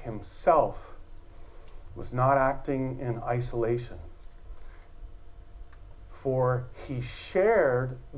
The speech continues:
the pamphlet that he had received with the Philadelphia Committee,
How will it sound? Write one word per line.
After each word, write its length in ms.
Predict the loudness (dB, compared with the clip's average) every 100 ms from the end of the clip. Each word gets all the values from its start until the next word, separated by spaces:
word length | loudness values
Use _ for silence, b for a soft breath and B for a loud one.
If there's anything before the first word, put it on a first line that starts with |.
| -2
the 120 | -2
pamphlet 720 | -2 2 4 4 4 2 4
that 160 | 2 4
he 140 | -2
had 360 | 0 0 0 0
received 880 | -2 -4 -6 -6 -2 0 0 -2 -4 B B B 0
with 340 | 6 6 6
the 80 | 0
Philadelphia 1040 | 2 8 10 10 10 12 12 8 4 4
Committee, 680 | 4 4 4 6 4 4 2